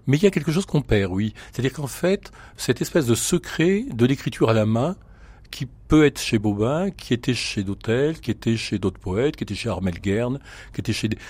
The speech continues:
un certain nombre de poètes de la tradition chrétienne, par exemple, mais aussi d'autres poètes.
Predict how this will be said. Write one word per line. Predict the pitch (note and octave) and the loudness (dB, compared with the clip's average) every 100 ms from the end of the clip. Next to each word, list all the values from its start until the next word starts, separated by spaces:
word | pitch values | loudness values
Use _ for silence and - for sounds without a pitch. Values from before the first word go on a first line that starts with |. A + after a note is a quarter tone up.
| - - | -14 -6
un | |
certain | A2+ D3 | -4 0
nombre | D#3+ C#3 | 2 2
de | |
poètes | B2 - C#3 B2+ | 0 4 4 4
de | G#2+ | 0
la | G#2+ | -2
tradition | G#2 G#2+ G#2 - G2+ | -2 -6 -6 -8 -6
chrétienne, | - - A3+ | -6 -2 -2
par | - G#2+ | -2 -2
exemple, | G#2 D#3+ A3 - - - - | 0 0 -2 -6 -20 -8 0
mais | A#2 | 2
aussi | A#2+ - D3+ | 2 -4 -6
d'autres | A2+ C#3 - | 0 0 -2
poètes. | F#2+ G#2+ D#3+ A3 | -4 -2 -2 -4